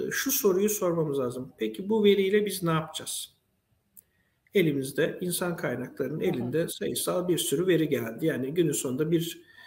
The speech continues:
Speaker 1: e, sistemden sonuç geldi. Ahmet elli, Alper kırk, Asuman seksen. Evet, nedir bu? Bizim, bize ne faydası var? Biz bu veriyle ne yapacağız sorusunu sorduğumuz zaman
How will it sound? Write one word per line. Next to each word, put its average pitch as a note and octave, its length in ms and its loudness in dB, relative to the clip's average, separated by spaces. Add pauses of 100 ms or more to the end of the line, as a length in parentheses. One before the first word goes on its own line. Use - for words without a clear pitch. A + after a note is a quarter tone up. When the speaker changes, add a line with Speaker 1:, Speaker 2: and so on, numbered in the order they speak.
(320)
Speaker 1:
e, C#3 400 2
sistemden D3 600 0
sonuç D3+ 440 -4
geldi. B2 560 -2 (220)
Ahmet D3 600 -2 (180)
elli, B2+ 520 2
Alper C3+ 600 -4
kırk, - 400 -4 (100)
Asuman D#3+ 480 -4
seksen. - 460 -2 (1160)
Evet, D3+ 420 4 (120)
nedir F3+ 380 6
bu? - 220 -8 (480)
Bizim, F#3 400 0
bize F#3 240 6
ne G3+ 140 6
faydası C3 480 0
var? B2+ 200 -4
Biz F#3+ 200 -4
bu F#3 140 2
veriyle F3 420 4
ne G3+ 40 2
yapacağız F#3 420 -2
sorusunu D#3+ 440 -2
sorduğumuz F#3+ 580 0
zaman C#3+ 360 -4